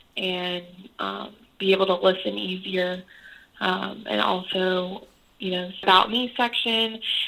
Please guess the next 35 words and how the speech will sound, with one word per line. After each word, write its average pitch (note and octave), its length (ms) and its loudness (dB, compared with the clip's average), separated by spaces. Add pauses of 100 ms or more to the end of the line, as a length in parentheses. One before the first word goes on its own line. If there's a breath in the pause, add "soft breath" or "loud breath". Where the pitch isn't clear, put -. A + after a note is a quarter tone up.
(140 loud breath)
and F3+ 340 -6
about F#3 300 0
you G#3+ 100 -8
guys A3 600 2 (100)
and F#3 480 -4
learn G3 300 0
more G3 180 2
about G3+ 440 2
y'all, G3 580 0 (500 loud breath)
um, F3 540 -2 (340)
as F#3+ 220 2
well F#3 340 4
as F3+ 300 -2 (580)
be G3 120 0
able F#3+ 220 0
to - 100 -8
submit F#3 340 0
their F3+ 160 6
ideas F3 640 2 (180)
for, F3 380 -2 (560 loud breath)
um, F#3+ 400 -2 (280)
subjects F#3 440 2
for F#3+ 100 -8
you F3+ 80 -8
guys F3+ 220 2
to G#3+ 80 -10
talk - 260 -4
about. - 400 -2 (640)
So, G#2 400 -2
um, F#2 320 0
I've F#3 120 2
been F#3 120 0
working F#3 240 2
on F3+ 160 2
that, F3+ 340 0